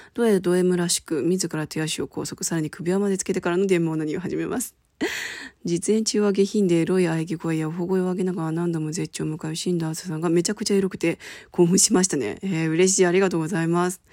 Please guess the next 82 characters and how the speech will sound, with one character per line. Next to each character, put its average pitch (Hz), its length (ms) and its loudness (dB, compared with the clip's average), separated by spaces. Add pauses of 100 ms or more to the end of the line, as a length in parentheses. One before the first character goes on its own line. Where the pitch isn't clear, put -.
(440)
高 208 140 2
速 196 180 0
好 202 60 -6
き 185 100 -2
や 175 80 0
好 - 60 0
き - 100 -6
の 180 80 -2
方 175 160 -6
に 175 80 -6
お 151 40 -6
勧 - 160 -4
め 151 60 -2
で 202 120 -4
き - 60 -6
る 151 60 -4
と - 80 -8
思 156 120 -6
い - 20 -6
ま 196 140 -6
す。 - 120 -8
え 165 60 0
ー、 170 40 4
あ 170 40 6
り 190 80 6
が 233 100 2
と 180 80 -2
う - 20 -2
ご 175 80 -4
ざ 190 100 -4
い 185 60 -2
ま 202 120 -2
す。 151 300 -2
ぜ 175 100 0
ひ 185 140 -4
ぜ 156 120 -2
ひ、 151 200 -4
本 160 200 -4
当、 139 220 -8 (120)
エ 180 80 0
ー - 20 4
ス 175 140 0
な 156 80 0
方 151 220 -6
は 147 100 -4
ぜ 151 100 -4
ひ - 80 -10
聞 - 140 -4
い - 20 -4
て 156 80 -4
ほ 175 100 -6
し 180 120 2
い - 60 -2
で - 100 -6
す - 120 -8
ね。 - 160 -10 (1700)
え 214 40 4
っ 196 60 0
と、 180 320 4
声 294 200 4
の 226 140 8
ギ 190 80 4
ャ 185 40 4
ッ - 40 2
プ - 140 -8
が 180 100 0
い 180 100 4
い - 40 2
っ - 20 -2
て - 80 -12
こ 147 80 -4
と - 40 -6
で、 131 200 -2
え 170 100 -2
っ 156 60 0
と、 156 440 0 (120)
モ 262 380 4
ー - 20 4
レ 170 120 2
ン 156 120 -4
さ 147 180 -4
ん。 135 220 -8